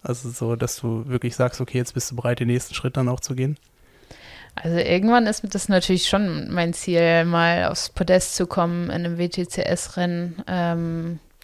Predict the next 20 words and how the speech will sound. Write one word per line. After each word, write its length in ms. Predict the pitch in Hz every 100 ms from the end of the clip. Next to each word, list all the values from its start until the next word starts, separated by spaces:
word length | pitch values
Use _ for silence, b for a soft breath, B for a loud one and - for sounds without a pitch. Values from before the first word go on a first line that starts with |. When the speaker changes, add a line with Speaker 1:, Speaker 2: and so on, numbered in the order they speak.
| B B B B B -
Speaker 2:
aber 500 | 160 165 160 170 170
wie 80 | 175
schon 180 | - 190
gesagt, 360 | 175 175 175 -
ich 100 | -
setz 240 | 175 175
mir 180 | 190 165
eigentlich 520 | 170 185 202 - -
immer 240 | 185 185
nicht 240 | 185 202 -
so 340 | 190 190 185
gerne 420 | 185 180 180 180
so 200 | 175 170 170
klare 380 | - 165 175 190
Platzierungen. 720 | - 180 - 196 214 262 311 320 - -
Ähm, 880 | 180 185 185 185 185 180 180 180 190 b b _ - _
aber 680 | 170 170 170 165 165 165 165 _ b b b b b b - - -
ja, 340 | 143 147 160 b b b b b - _ _ -
irgendwann, 800 | 175 175 175 160 170 185 202 202
ähm, 880 | - 190 190 190 196 196 196 196 196